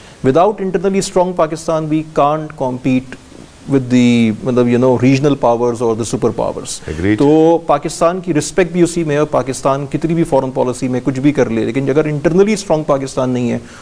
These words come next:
Speaker 1: और इंटरनली strong आप सिर्फ economy से हो सकते हैं, बाकी चीज़ें खुद ब खुद सेट होना शुरू हो जाती हैं। इस हवाले से आपकी, अ, government की कोई सोच, because हम ये देखते हैं कि, अ, जहाँ पे हम समझते हैं कि यहाँ पे collaboration होना चाहिए, क्योंकि देखो, जो घर का बड़ा होता है ना,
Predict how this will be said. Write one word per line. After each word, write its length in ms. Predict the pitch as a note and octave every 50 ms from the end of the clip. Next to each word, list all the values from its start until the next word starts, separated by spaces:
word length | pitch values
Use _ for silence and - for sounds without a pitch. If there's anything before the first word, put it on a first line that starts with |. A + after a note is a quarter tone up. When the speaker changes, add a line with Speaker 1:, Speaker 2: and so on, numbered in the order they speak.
| - -
Speaker 1:
और 80 | C#3 C#3+
इंटरनली 400 | D3+ D3+ E3 E3+ E3+ F3+ F#3 F3
strong 320 | F3+ - - D#3 D#3 D#3
आप 120 | D3+ D3 D3
सिर्फ 280 | - - D3 D3 -
economy 480 | - - - C3+ B2 B2 B2 B2 C3+ B2+
से 120 | - B2
हो 80 | A2 G2+
सकते 300 | - - G#2 - - A2+
हैं, 100 | A#2 A#2+
बाकी 220 | B2+ C3+ - -
चीज़ें 240 | D#3+ F3 D#3+ D#3+ E3
खुद 140 | - F3 D#3
ब 140 | D3 D3 D3+
खुद 140 | - D#3 -
सेट 240 | - - C3 C3
होना 140 | B2+ A#2+ A#2+
शुरू 200 | A#2 - B2 A#2+
हो 80 | A2+ G#2+
जाती 280 | A2 G#2 G#2 - B2
हैं। 140 | - - - - - - - - - - - - - - - - -
इस 200 | B3+ C4+ C4 - -
हवाले 280 | G3 E3 D#3+ E3 E3
से 140 | - - E3+
आपकी, 520 | C#3+ C#3+ - - D#3+ D3 C#3+ C#3+ C3+ - - -
अ, 140 | B2+ B2 B2
government 400 | A2+ A#2 B2 B2+ C3 C#3+ D3 -
की 120 | - C#3
कोई 180 | - C3+ C3+ B2
सोच, 400 | - - - C3 C3 C3 B2+ B2+
because 300 | C3 B2+ - C3+ C3+ C3+ - -
हम 140 | D#3 E3+ F#3
ये 100 | F#3 F3+
देखते 340 | D3 D3 C3+ C#3 - D#3 C#3+
हैं 120 | C#3+ C#3+
कि, 380 | C#3 - C3+ C3+ C3+ C3+ C3+ C3+ - - - - - - - - - - B2
अ, 40 | B2 B2+ B2+ C3 C3 C3 B2+ A#2+ A#2+ - - - D3 A2+
जहाँ 260 | D3 D3+ C3+ E3 E3
पे 120 | - F3
हम 120 | E3 E3+ E3
समझते 500 | E3 - D3 C#3 C#3+ C#3 - - A3+ A3
हैं 100 | G#3 G#3
कि 60 | G3+
यहाँ 220 | F#3 E3+ D3+ D3
पे 100 | D#3 E3+
collaboration 540 | D#3+ D#3+ C#3+ C3 B2 B2 C3+ B2+ A#2+ - C#3+
होना 220 | B2+ B2 B2 B2
चाहिए, 380 | A#2+ - B2 A2+ A2+ A2+ A#2 A#2
क्योंकि 180 | - D#3 E3+ E3+
देखो, 160 | F3+ F#3 G3
जो 120 | F#3 D#3+
घर 160 | A2+ B2 D3
का 120 | D#3+ - -
बड़ा 180 | B2 B2+ D#3+
होता 200 | D#3+ A#2+ - B2+
है 80 | A#2 B2
ना, 80 | D3